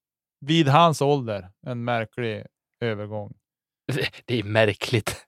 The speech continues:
Speaker 2: <laughs> överhuvudtaget att byta sponsor då.
Speaker 1: Eh,
Speaker 2: Men med tanke på hans legacy så är det ju ändå,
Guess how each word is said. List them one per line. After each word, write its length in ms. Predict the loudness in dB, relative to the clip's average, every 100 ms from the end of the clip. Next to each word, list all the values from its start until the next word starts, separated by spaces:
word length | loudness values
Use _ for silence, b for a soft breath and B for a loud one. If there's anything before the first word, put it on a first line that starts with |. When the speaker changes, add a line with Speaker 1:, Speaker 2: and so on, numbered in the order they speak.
| _
Speaker 2:
<laughs> 120 | _
överhuvudtaget 920 | -2 0 0 0 2 4 4 2 2
att 140 | -2 -2
byta 340 | -2 -2 -2
sponsor 720 | -4 0 2 2 2 2 0 -2 _ _ _ _ _ -8
då. 220 | -6 -8 _ _ _ _ _ _ _ -16
Speaker 1:
Eh, 580 | -12 -10 -8 -8 -2
Speaker 2:
Men 140 | 2 4
med 120 | 6
tanke 240 | 4 2
på 60 | 2
hans 120 | 4
legacy 440 | 4 4 4 0 0
så 120 | 4
är 140 | 4
det 60 | 4
ju 340 | 4 2 -2
ändå, 600 | -4 -2 0 -2 -2 -6